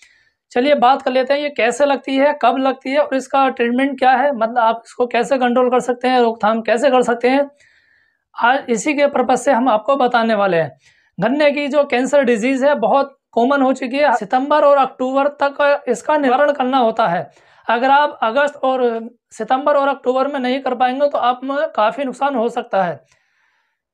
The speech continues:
क्योंकि ये सबसे ज़्यादा सितंबर और अक्टूबर में दिखाई देता है। किस कारण आती है? जैसे हमारे ये फसल में,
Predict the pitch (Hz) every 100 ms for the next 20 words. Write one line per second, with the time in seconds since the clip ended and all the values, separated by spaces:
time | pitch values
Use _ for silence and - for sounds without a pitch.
0 | _ _ _ 277 269 294 - 262 320 294
1 | 254 254 294 294 - _ _ _ _ _
2 | - 196 262 277 294 269 254 262 269 269
3 | 277 233 - 262 240 240 220 190 302 -
4 | 269 277 285 262 269 285 254 247 285 226
5 | 247 269 277 262 262 226 233 269 247 302